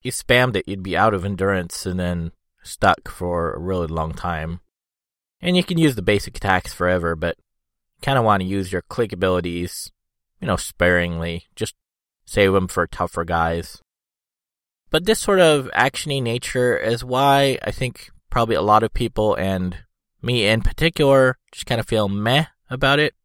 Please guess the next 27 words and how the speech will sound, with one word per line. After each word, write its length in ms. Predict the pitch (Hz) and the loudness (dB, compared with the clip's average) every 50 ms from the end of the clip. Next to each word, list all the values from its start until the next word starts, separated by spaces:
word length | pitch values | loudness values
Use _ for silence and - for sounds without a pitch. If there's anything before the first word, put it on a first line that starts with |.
| _ _ _ _ _ _ _ - | _ _ _ _ _ _ _ -16
Is 120 | - 147 | -8 -6
that 120 | 170 180 175 | 0 2 2
I 80 | 180 | 4
don't 180 | 190 202 180 147 | 6 6 6 8
really 180 | 175 175 156 | 8 8 8
like 360 | 131 110 104 107 113 - - - | 8 8 6 4 4 2 -2 0
that, 220 | 131 123 117 - _ _ _ _ _ | 2 2 2 0 _ _ _ _ _
you 80 | - 117 | -8 -6
know, 120 | 120 107 | -6 -6
click 400 | - - - - 139 127 - - _ | -8 -6 -4 -4 -4 -4 -4 -10 _
combo 440 | - - 127 123 123 120 123 120 123 | -2 0 2 2 4 4 4 2 2
style. 460 | - - - 127 120 123 123 117 - | 0 -2 -2 0 2 2 2 0 0
I 60 | - 104 | -2 -2
would 180 | 110 107 95 | -2 -4 -2
much 260 | 101 113 113 - - | -2 -2 -2 -2 -2
rather 300 | - 113 117 110 113 104 | -2 0 0 2 2 0
have 360 | 98 - 110 101 101 104 101 104 | 2 2 2 2 2 2 0 -2
a 40 | |
traditional 800 | 92 - - - 104 101 92 - - - 101 95 92 92 95 - _ _ - - | -6 -6 -4 -4 -4 -4 -4 -4 -6 -4 -2 0 0 0 -2 -4 _ _ -6 -2
hotkey 320 | - 117 - - - 123 113 | 0 0 0 -2 -6 -6 -2
bar 440 | 117 113 110 110 110 107 107 107 - _ _ _ - | 2 4 4 4 4 4 2 0 -2 _ _ _ -8
type 240 | - 110 104 95 | -6 -6 -6 -6
style. 500 | - - - 110 110 107 107 104 107 107 - _ _ _ _ _ _ _ _ _ _ _ _ _ _ _ | -8 -4 -2 0 2 2 2 0 -2 -4 -8 _ _ _ _ _ _ _ _ _ _ _ _ _ _ _
Oh, 160 | - 117 101 - | 2 2 2 0
speaking 460 | - - - - 156 151 - 160 151 | -2 -6 -4 -4 -4 -2 -2 -2 0
of 80 | 143 | 4
that, 240 | 127 127 117 113 - | 6 6 6 6 4